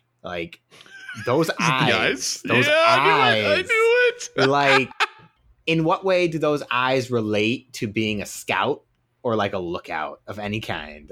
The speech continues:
Speaker 1: Like,
Speaker 2: Yeah.
Speaker 1: like, they got bullseyes for eyes, and it's
Speaker 2: He, yeah, the, the eyes kind of give me the impression that they're definitely seeing things, but I don't think they're real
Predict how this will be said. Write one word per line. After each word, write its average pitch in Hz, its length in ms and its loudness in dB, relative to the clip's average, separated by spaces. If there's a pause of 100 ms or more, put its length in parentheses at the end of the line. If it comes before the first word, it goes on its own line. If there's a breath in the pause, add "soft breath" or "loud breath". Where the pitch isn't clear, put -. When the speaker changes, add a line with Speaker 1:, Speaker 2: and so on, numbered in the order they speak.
Speaker 1:
Like, 104 600 -6 (800)
Speaker 2:
Yeah. 117 320 -2 (760 loud breath)
Speaker 1:
like, 120 200 -2
they 139 80 -4
got 139 180 -2
bullseyes 135 640 0
for 101 160 -6
eyes, 87 640 -6
and 101 120 -10
it's 95 80 -4
Speaker 2:
He, - 360 -6 (460)
yeah, 254 300 0
the, 202 200 2
the 233 220 0
eyes 254 260 0
kind 220 200 -2
of 175 100 -4
give 175 120 0
me 180 80 2
the 160 140 -2
impression 151 460 -2
that 139 100 -2
they're 147 100 -2
definitely 170 440 0
seeing 175 480 0
things, 240 480 -2
but 165 160 -4
I 180 80 0
don't 226 200 -4
think - 400 -6
they're 139 200 0
real 120 680 0